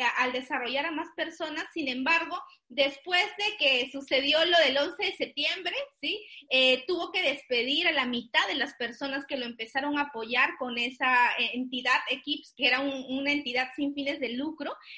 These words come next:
y en ese momento, pues, él volvió a replantearse los objetivos, volvió a ponerse metas más ambiciosas y finalmente dijo, "Vamos a formar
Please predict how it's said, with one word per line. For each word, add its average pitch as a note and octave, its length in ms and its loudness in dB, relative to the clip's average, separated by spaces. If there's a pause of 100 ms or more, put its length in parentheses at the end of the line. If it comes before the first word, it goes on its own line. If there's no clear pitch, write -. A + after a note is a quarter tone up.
(160)
y C4+ 120 -4
en D4 100 0
ese E4+ 180 -6
momento, E4+ 680 -2
pues, D#4+ 200 -2 (160)
él C4 340 0
volvió C4+ 500 2
a F#4+ 60 4
replantearse D4 1040 0
los D#4+ 220 -6
objetivos, C#4+ 760 -8 (240)
volvió C4+ 480 0
a G4 160 2
ponerse D4 540 -6
metas C#4+ 460 -4
más C#4 280 0 (120)
ambiciosas D4+ 800 -4 (320)
y C4+ 140 -6
finalmente D4 960 -2
dijo, D#4+ 440 -4 (280)
"Vamos D#4 600 0
a F4+ 140 -6
formar C4+ 560 -2